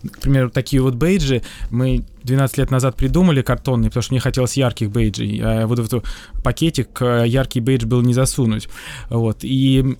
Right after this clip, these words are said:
ну, мне кажется, сейчас на всех конференциях такие картонные бейджи, других, наверное, не существует почти.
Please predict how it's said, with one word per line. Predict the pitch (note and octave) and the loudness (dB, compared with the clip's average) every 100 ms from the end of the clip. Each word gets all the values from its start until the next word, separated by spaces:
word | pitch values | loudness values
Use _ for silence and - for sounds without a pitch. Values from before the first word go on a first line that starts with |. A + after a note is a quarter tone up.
| - - | -8 -4
ну, | C3 | -2
мне | C3 | 0
кажется, | C3+ - B2 | -2 -4 -4
сейчас | |
на | B2 | -2
всех | D#3+ G3 | 0 0
конференциях | D#3+ C3 A#2+ A2 A2 | 0 0 -2 -2 -4
такие | A2+ - A2 | -6 -6 -4
картонные | A2+ - A2 A2 | -4 -2 -2 0
бейджи, | G#2+ A2 - G2+ | -2 -4 -6 -6
других, | G#2+ A2+ G#2+ | -4 -4 -2
наверное, | A2+ A2+ | 0 0
не | A2 | -2
существует | - - C#3+ C#3+ | -4 -2 0 0
почти. | A2 - - G#2+ | -2 -4 -8 -10